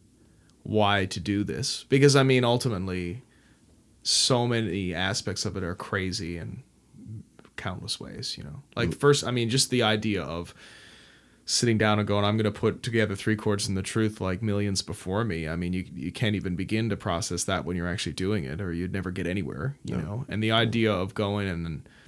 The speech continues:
Speaker 1: getting on a stage and and inflicting yourself upon others. I mean, that's, that's bizarre the more you think. I mean, you basically can't think about any of these things. And so I, so,
Speaker 2: No,
Speaker 1: a-,
Speaker 2: no.
Speaker 1: and yet we have to. At some point, we sort of go like, "But why, though? Why do it?" Knowing that, why do it? I mean, I think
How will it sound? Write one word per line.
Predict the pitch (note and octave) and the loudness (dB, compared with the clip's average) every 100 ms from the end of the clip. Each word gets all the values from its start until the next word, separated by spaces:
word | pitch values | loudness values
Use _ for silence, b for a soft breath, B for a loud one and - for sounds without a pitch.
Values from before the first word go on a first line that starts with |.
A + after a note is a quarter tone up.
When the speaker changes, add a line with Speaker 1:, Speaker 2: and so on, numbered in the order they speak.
| b b | b b
Speaker 1:
getting | - A2 | 2 2
on | G2+ | 2
a | D#2 | 0
stage | - - G2+ G#2+ F2+ G2 | 0 2 4 4 2 -2
and | C#2 C2+ - b b b b - | -6 -8 -12 b b b b -12
and | D#2+ D#2 C#2+ - | -8 -6 -8 -8
inflicting | G#2+ F#2 - A2+ - A#2 G2+ | -8 -6 -4 -2 0 -2 0
yourself | D#2+ - E2 - | 0 0 -2 -4
upon | - F2+ | -2 -2
others. | E2 D#2 F#2+ C3+ | -2 -4 -4 -4
I | E2+ | -4
mean, | E2 F2 | -4 -2
that's, | F#2+ G#2+ - | -2 -2 -2
that's | G#2 G#2+ | 0 -2
bizarre | - G2+ F#2+ D#2+ D#2+ | -2 -4 -2 -2 -4
the | D2 | -4
more | D#2+ | -4
you | D2 | -6
think. | - E2+ | -6 0
I | B2+ | 4
mean, | C#3 | 4
you | C3+ | 6
basically | D#3+ C#3 B2+ | 6 4 2
can't | A2 - A2 G#2 | 0 0 0 0
think | C#3+ G#3 | 2 4
about | C#3+ A2 | 4 4
any | G2+ | 2
of | |
these | G2 G2+ | 0 -2
things. | A2 A#2+ | 0 2
And | B2+ | 4
so | C#3+ C3 | 6 6
I, | B2 - | 6 4
so, | A#2+ G#2 F2 | 8 8 8
Speaker 2:
No, | B B B | B B B
Speaker 1:
a-, | - | 2
Speaker 2:
no. | D#3 | 8
Speaker 1:
and | C#3+ | 10
yet | C#3 C3+ | 10 8
we | C3+ B2 | 8 6
have | A2 C3+ D3 | 6 4 4
to. | - G#2 A#2+ | 2 2 2
At | B2+ | 4
some | B2+ C3+ | 6 6
point, | B2 A#2 G#2 | 4 2 2
we | G#2+ G#2 | 2 2
sort | - A#2 | 0 2
of | G#2+ | 2
go | G2+ G2 | 0 0
like, | G2 G2 | 0 2
"But | A#2+ | 2
why, | G#2+ A2 A2+ B2 A2+ | 4 6 8 8 4
though? | E2 | 0
Why | E2 G#2 G#2+ G#2+ | -2 2 4 4
do | G#2+ A2+ C3+ | 4 6 8
it?" | A2+ - | 6 2
Knowing | - B2 C3 C#3 C#3+ A#2+ | 0 6 8 10 10 8
that, | G2 F2 F#2+ | 2 -2 -2
why | A2 G#2 G2 | 2 2 2
do | F2+ G#2+ B2 | 0 2 4
it? | G#2 | 2
I | G#2 | 0
mean, | G#2 | 0
I | G#2 | 0
think | G#2 B2 A#2+ | 0 -2 -2